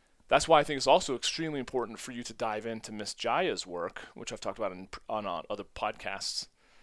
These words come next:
episodes here about her sexual blueprints, which is all about kind of in the, in the bedroom, 'cause you may not know exactly what your partner likes or how they like it, or,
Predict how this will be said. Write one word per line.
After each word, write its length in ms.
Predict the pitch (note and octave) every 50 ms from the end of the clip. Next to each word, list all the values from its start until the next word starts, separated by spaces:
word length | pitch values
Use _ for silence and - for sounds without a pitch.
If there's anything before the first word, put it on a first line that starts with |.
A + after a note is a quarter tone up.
| - - _ _ _ -
episodes 480 | A#2 - - - - F#2+ D#2+ D#2+ - -
here 300 | A2+ G2 F#2 F#2 A#2 - - _ _ _ _ _ _ _ _ _ _ _ _ _ -
about 300 | B2 A2+ A#2+ A2 - -
her 100 | - A2+
sexual 500 | G#2 - - - F3 F3+ - - C#3+ A#2
blueprints, 680 | G2 G2+ F#2 E2+ - - G2+ G2 A2+ - - - - - - - _ _ _ _ _ _ _ _ _ _ _ _ _
which 100 | - -
is 100 | A#2+ A2
all 160 | A#2 A2+ A#2+ B2
about 200 | B2+ C3 A2 -
kind 140 | - A#2
of 100 | G#2+ G#2 -
in 140 | A#2+ B2+ A2+
the, 160 | G2+ G2+ F#2+ -
in 200 | - A2 G#2+ G#2
the 100 | G2 G2
bedroom, 680 | - - - G#2 A#2 C#3+ C3+ G#2 F2+ C#2+ D2 E2 G2+ C3 - _ - - _ _ _ _ _ _ _ _
'cause 160 | - - B2 C3+
you 100 | F3 F#3+
may 140 | G#3 G3
not 380 | E3+ D3+ C#3+ C#3 C3+ - - -
know 440 | B2 A#2+ A#2+ B2 B2+ C3+ C#3 C3 A#2+
exactly 720 | G#2+ G2 G#2 G#2 A2+ G#2+ A2 A2+ - - B2+ B2 A#2+ A#2 A#2
what 220 | A2+ A#2+ - -
your 80 | A#2 -
partner 680 | - - - D3 - - C3+ C3+ C3 B2+ A#2+ A#2+ B2 - - - - - _ _ _ _ _ -
likes 440 | G#2 G#2+ A#2+ E3 F#3+ - - - -
or 80 | F2 E2
how 240 | - - G#2+ A2+ A#2
they 160 | A#2+ A#2+ A#2
like 300 | A2+ A#2+ E3 F#3 - A2
it, 160 | F2 D2 -
or, 480 | - G#2 G#2+ G#2+ G#2+ G#2+ A2 A2 A2 -